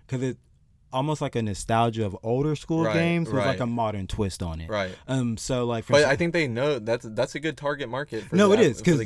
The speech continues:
Speaker 1: at,
Speaker 2: games.
Speaker 1: at that point, everyone owns their product.
Speaker 2: Right.
Speaker 1: So that's why I felt like they were like, "We'll wait until enough Apple products get out there and then release the arcade." 'Cause it starts at four ninety-nine a month.
Speaker 2: Yeah,
Speaker 1: Um, and
Speaker 2: very
Speaker 1: then,
Speaker 2: affordable.
Speaker 1: you know, affordable,
Speaker 2: Yeah.
Speaker 1: five dollars a month for everything that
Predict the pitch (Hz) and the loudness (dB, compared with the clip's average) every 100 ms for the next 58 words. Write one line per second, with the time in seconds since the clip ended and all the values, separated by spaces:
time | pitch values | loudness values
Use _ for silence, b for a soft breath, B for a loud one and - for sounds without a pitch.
0 | 160 135 135 143 143 131 135 123 123 123 | 2 2 2 2 0 0 -2 -2 0 0
1 | 107 117 117 104 92 - 101 - - 113 | 0 -2 -2 -2 -6 -4 -6 -6 -6 -4
2 | 98 - 147 143 139 151 131 143 135 123 | -4 -2 4 4 6 4 4 2 0 0
3 | 131 127 117 107 110 127 127 110 123 117 | 0 0 -2 -4 -4 0 2 4 6 6
4 | 113 104 117 107 107 - 104 104 101 104 | 2 2 4 4 2 -2 -4 -6 -2 -2
5 | 92 110 107 98 - 92 85 101 95 95 | -2 -4 -4 -4 -6 -8 -6 -8 -8 -10
6 | 90 90 - 90 82 - 90 80 123 107 | -8 -8 -8 -10 -10 -8 -8 -6 -6 -6
7 | - 175 170 113 - 123 131 143 151 151 | -2 -2 0 -4 -4 0 0 0 0 -2
8 | 156 160 156 160 160 147 113 104 107 - | -2 -2 -4 -4 -8 -8 0 0 0 -8
9 | B - 139 147 123 127 120 110 113 117 | B 2 6 6 4 -2 -4 -2 -4 -4
10 | - 196 175 127 147 151 127 120 110 151 | 4 6 8 6 4 4 2 0 4 4
11 | 143 139 120 120 117 110 - 120 110 98 | 4 2 0 -2 -4 -6 -4 -2 0 -4
12 | 82 _ _ - 117 113 107 110 104 101 | -8 _ _ -8 -4 -4 -4 -4 -4 -4
13 | 90 | -8